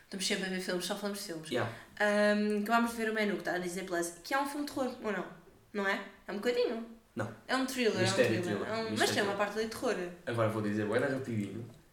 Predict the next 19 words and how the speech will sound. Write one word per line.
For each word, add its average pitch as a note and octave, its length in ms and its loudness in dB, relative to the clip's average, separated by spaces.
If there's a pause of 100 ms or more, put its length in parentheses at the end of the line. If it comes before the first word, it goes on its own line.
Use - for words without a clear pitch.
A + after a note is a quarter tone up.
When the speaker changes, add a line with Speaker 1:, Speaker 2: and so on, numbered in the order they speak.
(520)
Speaker 2:
<laughs> - 720 -8
o B2+ 120 0
Menu, A#2 420 0 (1080)
na B2+ 120 -2
minha B2 140 -2
opinião, A2+ 360 -2 (260)
só A#2+ 200 -2
há - 20 4
dois B2+ 160 2
personagens A2+ 400 -2
bons G2+ 240 -6
naquele G#2+ 220 -12
filme. G2 180 -12 (560)
Speaker 1:
Sim. - 280 -6 (480)
Speaker 2:
Que B2 120 -2 (400)
é G#2 60 -6
aquela, G2+ 600 -2 (340)
a G#2+ 60 -8
Margot, A2+ 320 0